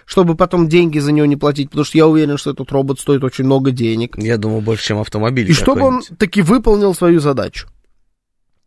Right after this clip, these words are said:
Speaker 1: Но этот робот будет ехать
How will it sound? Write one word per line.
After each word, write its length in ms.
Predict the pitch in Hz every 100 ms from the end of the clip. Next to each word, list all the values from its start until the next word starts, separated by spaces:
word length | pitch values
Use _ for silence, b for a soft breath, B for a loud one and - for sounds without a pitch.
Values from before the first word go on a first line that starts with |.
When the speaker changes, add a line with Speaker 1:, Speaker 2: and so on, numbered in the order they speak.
| _ _ -
Speaker 1:
Но 340 | 170 185 190
этот 280 | 190 180 170
робот 300 | 262 302 226 -
будет 440 | 143 180 139 131
ехать 560 | 143 285 - 151 -